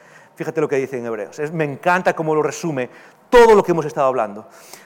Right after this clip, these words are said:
"Procuremos entonces que con todo esfuerzo", esa es, es la palabra griega original de procurar, significa con todo esfuerzo, ¿qué?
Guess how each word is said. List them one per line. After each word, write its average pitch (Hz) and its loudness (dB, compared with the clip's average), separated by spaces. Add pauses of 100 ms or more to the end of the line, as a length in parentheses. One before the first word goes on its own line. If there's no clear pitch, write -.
(140)
"Procuremos 160 -2
entonces 160 -6
que 123 -6
con 135 -10 (180)
todo 165 2
esfuerzo", 143 -4
esa 165 -6
es, 156 -8
es 160 -8
la 143 -4
palabra 156 4
griega 151 0
original 143 -2
de 143 -2
procurar, 139 -2 (200)
significa 143 -4
con 147 -8
todo 190 4
esfuerzo, - -2
¿qué? 131 -4